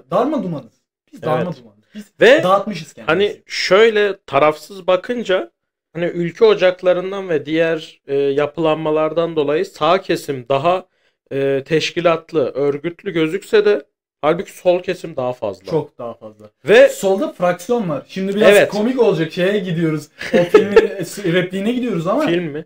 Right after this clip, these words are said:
Speaker 1: tabii şey,
Speaker 2: Ne
Speaker 1: Ölümlü
Speaker 2: filmi?
Speaker 1: Dünya var ya, hani
Speaker 2: Ha,
Speaker 1: sol
Speaker 2: evet, evet,
Speaker 1: fraksiyonlara
Speaker 2: tamam.
Speaker 1: şey yapılmış diye.
Speaker 2: <laughs>
Speaker 1: Çok fazla fraksiyon var.
Speaker 2: Evet.
Speaker 1: Gerçekten de var
Speaker 2: E,
Speaker 1: ama
Speaker 2: pine
Speaker 1: her biri
Speaker 2: koparan parti kuruyor.
Speaker 1: Evet ama her biri gerçekten de çok, e,
Speaker 2: Sağlam teşkilatlanıyorlar.
Speaker 1: sağlam teşkilatlanmış, çok sağlam bir şekilde örgütlenmiş.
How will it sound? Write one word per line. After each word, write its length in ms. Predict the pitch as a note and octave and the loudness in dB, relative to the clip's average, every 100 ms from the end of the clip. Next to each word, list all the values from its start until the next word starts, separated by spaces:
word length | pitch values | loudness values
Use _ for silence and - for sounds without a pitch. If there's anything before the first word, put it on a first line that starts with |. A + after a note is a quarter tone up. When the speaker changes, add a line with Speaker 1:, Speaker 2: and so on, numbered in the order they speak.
| _ | _
Speaker 1:
tabii 300 | E3+ G3+ F#3 | -4 -4 -4
şey, 180 | - F#3 | -4 -4
Speaker 2:
Ne 40 | D#3+ | -2
Speaker 1:
Ölümlü 200 | D#3+ F3+ | -2 -2
Speaker 2:
filmi? 200 | F#3 F#3 | -2 -4
Speaker 1:
Dünya 280 | G3 G3 | -2 0
var 140 | G#3 C#4 | 2 2
ya, 160 | G#3 | 0
hani 60 | D#3+ | 2
Speaker 2:
Ha, 400 | G3+ B3+ B3+ B3 | 4 6 6 4
Speaker 1:
sol 80 | G#3+ | 6
Speaker 2:
evet, 80 | F#3+ | 6
evet, 100 | G3+ | 6
Speaker 1:
fraksiyonlara 540 | G3 F#3 F3+ F3+ F3 D3+ | 8 8 6 4 2 4
Speaker 2:
tamam. 160 | D#3 | 4
Speaker 1:
şey 80 | D3+ | 2
yapılmış 420 | E3 D#3+ D#3+ D3+ | 0 -2 -6 -6
diye. 200 | D#3 F#3+ - | -2 -2 -2
Speaker 2:
<laughs> 420 | - - E4+ _ | -6 -4 -6 _
Speaker 1:
Çok 260 | - B3+ - | 0 0 2
fazla 200 | D#4+ A3+ | -4 -4
fraksiyon 460 | F3+ D#3 - C#3+ | -4 -4 -4 -6
var. 80 | C#3+ | -2
Speaker 2:
Evet. 100 | C3 | 0
Speaker 1:
Gerçekten 420 | D#3 A3+ - G#3 | 2 0 -4 -6
de 80 | E3 | -4
var 160 | - B2 | -2 0
Speaker 2:
E, 40 | |
Speaker 1:
ama 100 | - | 0
Speaker 2:
pine 120 | G#3+ G3+ | 0 4
Speaker 1:
her 60 | |
biri 80 | - | 6
Speaker 2:
koparan 440 | F#3+ A#2+ B2+ F3 F#3 | 6 4 2 2 0
parti 320 | F3 E3 - | -4 -4 -8
kuruyor. 280 | - G2+ F2 | -10 -10 -4
Speaker 1:
Evet 300 | F3 C#4 - | 0 0 -2
ama 200 | F#3 A#3+ | -4 -4
her 360 | D#3+ G3+ C#4+ D#4 | -4 -2 0 0
biri 180 | B3+ G#3+ | -4 -2
gerçekten 540 | A3+ B3 - G#3+ G#3 | -2 -4 -6 -8 -8
de 40 | B3+ - | -10 -12
çok, 180 | - A#3 _ - | -8 -8 _ -6
e, 500 | D#3+ D#3 D#3 D#3 D#3 D#3 | -2 0 0 0 0 0
Speaker 2:
Sağlam 340 | B2+ D3+ D3+ | 2 2 2
teşkilatlanıyorlar. 680 | C3 A#2 G#2+ A2 E3+ A3+ C#4 | -2 -6 -2 2 2 2 0
Speaker 1:
sağlam 100 | - | -2
teşkilatlanmış, 720 | - A3+ G#3 F#3 F3+ A3+ C4+ | -4 -4 -6 -4 -6 -6 -8
çok 200 | - A3+ | -8 -8
sağlam 360 | - F3+ F#3+ B3+ | -4 -2 0 -2
bir 40 | |
şekilde 260 | A#3 F3 E3 | -6 -8 -4
örgütlenmiş. 720 | D#3 D3 D#3+ - A#3+ A#3 B3+ | -2 -2 -4 -4 -2 -2 -4